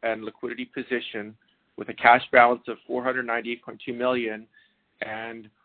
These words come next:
one million, or sorry, one billion one hundred six million, uh, of available undrawn credit on our credit facilities, subject to applicable covenants and the ongoing support from our banks.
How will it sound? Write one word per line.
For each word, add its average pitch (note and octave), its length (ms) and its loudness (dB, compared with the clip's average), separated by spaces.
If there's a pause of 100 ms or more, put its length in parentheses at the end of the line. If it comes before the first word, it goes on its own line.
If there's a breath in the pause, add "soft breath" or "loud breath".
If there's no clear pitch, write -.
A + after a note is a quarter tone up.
(120)
one C3 200 -2
million, C3 520 -4 (120)
or A#2 200 2
sorry, A#2+ 120 -2
one C#3+ 240 2
billion C#3 420 -2
one B2 140 -4
hundred C3 240 -4 (140)
six C3 140 -10 (100)
million, A#2+ 500 -6 (500 soft breath)
uh, A2 160 2
of A#2 120 -2
available B2 520 -4
undrawn A#2 340 -2 (120)
credit A#2+ 300 0 (120)
on A2 120 -2
our A2 100 -6
credit A#2 320 -6
facilities, A2+ 480 -8 (360)
subject B2+ 300 2
to C3 80 -4
applicable A#2 520 -4
covenants A#2 400 0 (500 loud breath)
and A2+ 100 0
the G#2+ 80 0
ongoing A2+ 440 4
support A2 440 2 (240)
from G#2 140 -4
our G2 80 2
banks. F#2+ 320 0